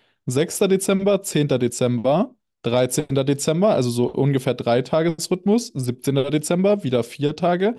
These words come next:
drei Tage und dann zwanzigster Dezember das letzte Mal, also vor einer Woche. Möchte an der Stelle nur erwähnt haben. Deswegen hat's da auch nur fünfzehn Bewertungen, Nadine.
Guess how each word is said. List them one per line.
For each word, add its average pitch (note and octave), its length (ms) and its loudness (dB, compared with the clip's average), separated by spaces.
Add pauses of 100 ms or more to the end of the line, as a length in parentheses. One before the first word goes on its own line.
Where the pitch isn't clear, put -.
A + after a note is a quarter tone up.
(540)
drei A#2+ 240 2
Tage E3 540 2
und - 280 -2
dann D3+ 480 2
zwanzigster F3 480 2
Dezember B2 380 0
das A#2+ 140 -2
letzte A#2+ 300 -4
Mal, A#2+ 200 0
also A#2+ 200 -6
vor C3 180 -2
einer E3+ 100 2
Woche. C#3 420 0 (2250)
Möchte C#3 240 -2
an B2 60 0
der A#2+ 100 2
Stelle C3 240 0
nur C3+ 160 0
erwähnt G3 300 2
haben. D#3+ 680 0 (520)
Deswegen B2 400 0
hat's - 340 -4
da A#2+ 140 0
auch - 260 -2
nur C3+ 160 2
fünfzehn C3 840 -2
Bewertungen, B3 720 2
Nadine. A3 880 2